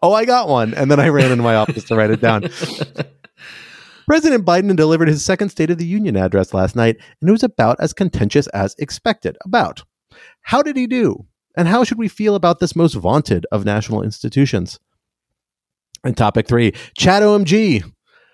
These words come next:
Over the past several weeks, countless Americans have had the chance to hash it out with Chat G P T,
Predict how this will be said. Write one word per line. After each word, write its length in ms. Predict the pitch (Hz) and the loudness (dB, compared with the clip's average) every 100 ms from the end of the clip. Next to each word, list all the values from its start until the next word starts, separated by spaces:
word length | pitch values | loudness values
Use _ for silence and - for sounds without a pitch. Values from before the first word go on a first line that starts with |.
| _ _ _ - - | _ _ _ -18 -2
Over 100 | 190 190 | -2 0
the 60 | |
past 320 | - 233 240 | -2 -2 -2
several 280 | - 170 131 | -2 2 2
weeks, 240 | 147 202 - | 2 -2 -4
countless 460 | 135 196 214 - | -4 -2 -2 -2
Americans 480 | 107 113 139 156 107 | 0 2 2 0 -4
have 100 | 92 | -6
had 240 | - 143 | -2 -2
the 80 | 123 | -2
chance 320 | - 117 131 | -4 -4 -4
to 120 | - - | -6 -8
hash 340 | 107 107 - | -4 -4 -2
it 80 | 101 | 0
out 180 | 101 107 | 0 -2
with 160 | 104 | -6
Chat 380 | - 123 135 113 | -4 -2 -2 -2
G 180 | 113 131 | -4 0
P 160 | 143 | 0
T, 400 | 131 147 147 113 | 0 2 4 2